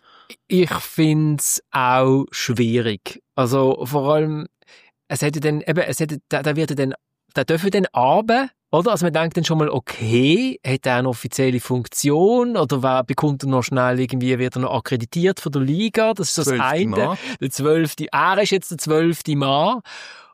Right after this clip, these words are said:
Speaker 1: Und dann finde ich, jetzt, aber das meine ich jetzt wirklich ganz ernsthaft, wenn du dann, äh, die anderen anbrüllst, irgendwie aus dreißig Zentimeter Distanz über eine Werbebande, wo du reingingst, dann zieh die Sonnenbrille ab.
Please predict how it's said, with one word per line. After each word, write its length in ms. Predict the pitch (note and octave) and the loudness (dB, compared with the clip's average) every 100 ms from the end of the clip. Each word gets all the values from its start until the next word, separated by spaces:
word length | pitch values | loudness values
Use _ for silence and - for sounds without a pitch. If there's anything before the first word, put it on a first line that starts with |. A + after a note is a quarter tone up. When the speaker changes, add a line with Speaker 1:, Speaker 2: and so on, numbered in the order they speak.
| _ | _
Speaker 1:
Und 200 | - E3+ | -6 -2
dann 220 | F3+ G#3+ G#3 | 0 0 2
finde 340 | G3+ G3 F#3 | 0 0 0
ich, 160 | F#3 F#3+ _ _ _ - | -2 -4 _ _ _ -6
jetzt, 180 | D3 - | -4 -2
aber 140 | D#3+ | -2
das 100 | D#3 | 0
meine 140 | E3 | 0
ich 60 | D#3+ | 0
jetzt 80 | D#3+ | 0
wirklich 180 | E3+ - | -2 0
ganz 280 | D3+ D3+ | 0 0
ernsthaft, 760 | C#3+ C3 C3+ - B2 F2+ - - _ _ _ _ _ _ _ - | 0 -2 -2 -6 -4 -6 -8 -20 _ _ _ _ _ _ _ -6
wenn 380 | B2 D3 B3 C4 | 0 2 2 0
du 100 | A3+ | 0
dann, 480 | G3 D3+ A#2+ A2 - _ _ _ - | 2 2 0 -4 -10 _ _ _ -4
äh, 240 | D3 C#3+ | 0 0
die 160 | C#3+ - | 0 0
anderen 400 | C#3+ E3+ E3 D3 | 0 0 0 0
anbrüllst, 920 | C3 C#3 D#3+ D#3 D3 G#2+ G2+ - - | 2 2 2 0 0 0 -4 -12 -6
irgendwie 480 | E3+ C3+ D3 C3+ C3+ | -2 -2 0 2 2
aus 120 | B2+ | 0
dreißig 340 | D3 C#3+ E3 | -2 -4 -4
Zentimeter 680 | - C3+ C#3 D3 C3 C3 B2+ | 0 0 0 -2 -2 -2 -4
Distanz 640 | B2 A#2+ C3 B2 B2+ C3 | -6 -4 0 0 -2 -4
über 180 | D3+ B2 | -6 -2
eine 100 | B2 | 0
Werbebande, 760 | A#2+ B2+ C#3 C#3 B2 A#2+ C3+ C3 | 2 2 0 0 0 0 -2 -2
wo 100 | B2+ | -2
du 80 | B2+ B2+ | -2 -2
reingingst, 480 | B2+ A#2+ G#2+ - - _ _ _ _ _ - | -4 -4 -8 -10 -18 _ _ _ _ _ -2
dann 180 | A#2+ A#2 | -2 -2
zieh 280 | - D#3+ E3+ | -2 0 0
die 140 | D3 | 0
Sonnenbrille 680 | - B2 B2+ A#2+ A2+ A2 G#2 | -2 -4 -4 -6 -6 -8 -10
ab. 140 | - | -12